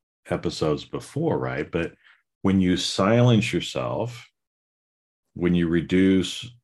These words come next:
all that monkey chatter that's going on in our mind,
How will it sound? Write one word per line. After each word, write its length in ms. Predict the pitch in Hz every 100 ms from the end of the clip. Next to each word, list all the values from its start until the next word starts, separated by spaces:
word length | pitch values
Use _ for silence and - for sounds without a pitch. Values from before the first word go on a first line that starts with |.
| _ _
all 200 | 101 87
that 180 | 85 82
monkey 380 | 82 90 90 101
chatter 540 | - - 73 73 80
that's 240 | 80 76 -
going 320 | 85 80 78
on 160 | 76
in 80 | 73
our 100 | 69
mind, 720 | 73 117 131 80 73 71 76